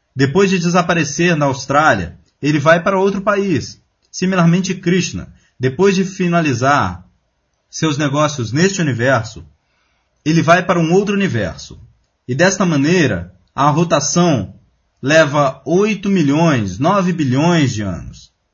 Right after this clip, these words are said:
Assim, simplesmente imagine quantos universos existem.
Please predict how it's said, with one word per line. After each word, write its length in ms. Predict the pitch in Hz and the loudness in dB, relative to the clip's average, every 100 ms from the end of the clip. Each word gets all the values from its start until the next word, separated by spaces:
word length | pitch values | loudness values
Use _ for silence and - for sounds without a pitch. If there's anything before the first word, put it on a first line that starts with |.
| _ _ _ _ - | _ _ _ _ -6
Assim, 320 | - - 220 | -4 0 -2
simplesmente 580 | 247 226 214 180 214 202 | -2 -4 -2 0 0 0
imagine 720 | 196 147 123 175 165 101 85 - _ | 0 0 2 2 2 -2 -8 -20 _
quantos 400 | - 240 247 220 | -6 -4 -4 -2
universos 460 | 196 170 151 165 160 | -2 -2 -2 -4 -2
existem. 580 | 131 98 80 67 - | -4 -4 -10 -12 -18